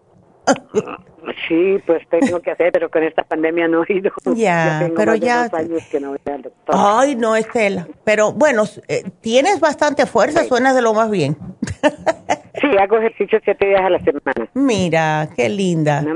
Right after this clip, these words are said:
Speaker 2: me gustan los doctores.
Speaker 1: Ya, es que
Speaker 2: Yo con los productos de la doctora me, yo me surto.
Speaker 1: Ay, qué
Speaker 2: Me tomo de
Speaker 1: linda.
Speaker 2: todo, he, he tomado de todo. Bueno, fui
Speaker 1: Ya.
Speaker 2: por el Osteomax, no lo encontré, eso.
Speaker 1: Ya.
Speaker 2: Eh, compré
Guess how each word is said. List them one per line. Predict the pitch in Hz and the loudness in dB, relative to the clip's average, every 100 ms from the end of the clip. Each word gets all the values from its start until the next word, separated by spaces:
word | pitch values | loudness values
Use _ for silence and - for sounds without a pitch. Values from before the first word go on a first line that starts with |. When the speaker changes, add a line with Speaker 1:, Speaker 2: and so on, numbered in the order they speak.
| - | -4
Speaker 2:
me | 180 | -4
gustan | 165 175 180 | -2 -2 0
los | 165 | 0
doctores. | 147 - 147 135 123 - - _ _ _ _ | -4 -2 -2 -2 -4 -10 -20 _ _ _ _
Speaker 1:
Ya, | - 175 165 - _ _ - | -2 -2 -2 -10 _ _ -8
es | 151 | -8
que | - 180 | -2 -2
Speaker 2:
Yo | 160 | 0
con | 175 | -4
los | 170 | -8
productos | - 151 156 - | -2 0 2 0
de | 165 151 | 0 0
la | 135 | 0
doctora | 131 - 175 _ 185 175 | -2 -2 -2 _ 0 2
me, | 147 131 123 | 2 0 0
yo | 139 | 0
me | 143 147 | 2 -2
surto. | - 151 - - - - 247 | -2 -4 -4 -8 -8 -10 -2
Speaker 1:
Ay, | 214 175 165 160 165 | 0 2 2 2 -2
qué | 196 190 | -2 0
Speaker 2:
Me | 180 | 0
tomo | 175 | 0
de | 165 | 0
Speaker 1:
linda. | - 160 156 | 2 2 2
Speaker 2:
todo, | 143 | -2
he, | 147 143 175 | -4 0 0
he | 175 | 0
tomado | 190 175 180 175 | 0 2 2 2
de | 156 - - 185 | 0 -2 -6 0
todo. | 185 139 - - - | 2 0 -4 -14 -8
Bueno, | - 269 269 226 | 0 2 2 2
fui | 185 | 0
Speaker 1:
Ya. | |
Speaker 2:
por | 180 247 | -2 -2
el | 226 | -2
Osteomax, | 208 - 208 233 262 262 - | -2 0 0 2 2 0 -4
no | 226 | -2
lo | 214 | 0
encontré, | 196 190 247 262 277 | 0 0 2 4 4
eso. | 269 - 202 185 180 175 165 156 147 | 4 2 4 6 4 4 2 4 2
Speaker 1:
Ya. | 208 190 185 180 185 175 _ _ _ - | 2 0 0 -2 -4 -8 _ _ _ 2
Speaker 2:
Eh, | 175 170 165 165 151 | 4 6 6 2 0
compré | 175 170 _ 196 196 208 180 | -4 -4 _ 0 2 4 2